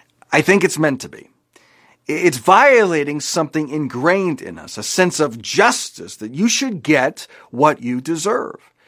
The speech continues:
But Christianity is about grace. That's the entire premise, that we deserve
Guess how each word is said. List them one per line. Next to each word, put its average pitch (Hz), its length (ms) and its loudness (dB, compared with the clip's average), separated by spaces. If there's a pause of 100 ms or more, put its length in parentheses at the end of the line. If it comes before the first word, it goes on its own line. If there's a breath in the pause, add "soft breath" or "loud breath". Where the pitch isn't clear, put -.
(640 soft breath)
But 175 160 4
Christianity 320 800 0
is 131 100 -6
about 147 320 0
grace. - 560 -10 (400)
That's 214 140 -4
the 220 100 2
entire 151 320 0
premise, - 540 -8 (400)
that 180 180 4
we 247 280 0 (120)
deserve 226 800 2